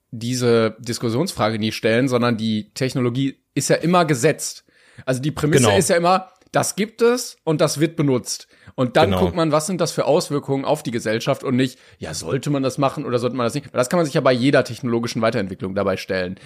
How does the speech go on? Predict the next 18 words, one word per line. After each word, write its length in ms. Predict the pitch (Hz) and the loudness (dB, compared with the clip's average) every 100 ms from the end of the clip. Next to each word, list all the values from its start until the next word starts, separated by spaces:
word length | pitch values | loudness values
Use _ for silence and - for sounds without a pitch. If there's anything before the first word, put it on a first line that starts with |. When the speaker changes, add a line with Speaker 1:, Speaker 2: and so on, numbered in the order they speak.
| - | -4
Speaker 1:
Also 160 | 123 | 0
da 80 | 135 | 2
könnte, 260 | 151 170 165 - _ | 2 0 -2 -8 _
jede 260 | 131 170 | -2 0
Black 180 | 170 147 | 0 -2
Mirror-Folge 560 | 135 160 156 - 151 139 | 2 2 2 0 -2 0
wäre 140 | 139 | 2
ja 100 | 151 | 2
dann, 260 | 139 139 131 - | 2 2 0 -8
ah, 120 | - | -10
sollten 220 | - 147 | -6 -4
wir 80 | 156 | -4
das 200 | - - | -6 -2
wirklich 260 | 202 180 156 | 0 2 2
machen? 420 | 135 151 208 220 - _ - - 127 | 2 2 0 -4 -6 _ -20 -6 2
Speaker 2:
Ja. 220 | 131 135 | 4 4
Speaker 1:
Ähm, 180 | 139 143 - - - - 131 | 0 -6 -12 -12 -16 -6 0
und 200 | 143 | 2